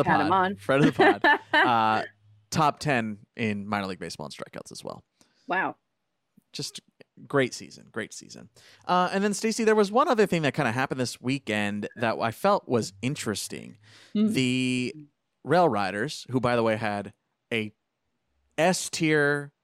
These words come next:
Speaker 1: top ten bobblehead giveaway of Oswaldo Cabrera and Oswald Peraza, uh, office themed. Looks great. Loved it. Great pictures with them. They did, like, a reveal video with them. It's the cutest thing on the planet. Loved it.
Speaker 2: <laughs>
Speaker 1: But Rail Riders did something different here.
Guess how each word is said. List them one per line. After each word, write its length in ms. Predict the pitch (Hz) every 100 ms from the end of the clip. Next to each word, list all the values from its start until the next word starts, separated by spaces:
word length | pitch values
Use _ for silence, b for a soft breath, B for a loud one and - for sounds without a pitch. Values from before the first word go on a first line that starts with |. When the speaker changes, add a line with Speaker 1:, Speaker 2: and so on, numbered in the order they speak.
| _ _ _
Speaker 1:
top 320 | - 165 165
ten 580 | - 160 139 135 131 127 _ _
bobblehead 720 | 113 120 123 113 101 101 92
giveaway 600 | 98 95 85 78 60 80 - b b b
of 260 | 107 101 101
Oswaldo 360 | 98 113 120
Cabrera 480 | 113 104 107 104 104 -
and 240 | 104 101
Oswald 420 | 107 104 101 92
Peraza, 540 | - 82 65 87 82 - b b -
uh, 200 | 92 87
office 420 | 104 98 107 98
themed. 380 | - 98 92 95 -
Looks 240 | 117 -
great. 400 | - 95 90 -
Loved 280 | 107 101 98
it. 160 | 101 - -
Great 240 | 123 110
pictures 340 | 117 104 107 101
with 140 | 101
them. 220 | 101 98
They 160 | 95 98 _ _ _ _
did, 100 | 117
like, 120 | 113
a 40 | 117
reveal 320 | 104 104 104
video 240 | 101 101
with 120 | 104 104
them. 140 | 101
It's 100 | -
the 60 | 101
cutest 260 | 117 101
thing 100 | 92
on 60 | 87
the 60 | 92
planet. 300 | 92 95 - b b 123
Loved 220 | 120 220
it. 120 | 196 147
Speaker 2:
<laughs> 40 | b b _
Speaker 1:
But 320 | 131 180 127 - _ -
Rail 200 | 151 220
Riders 240 | 233 160
did 100 | 160
something 320 | - 131 107 -
different 440 | 120 - 113 101
here. 440 | - 107 98 95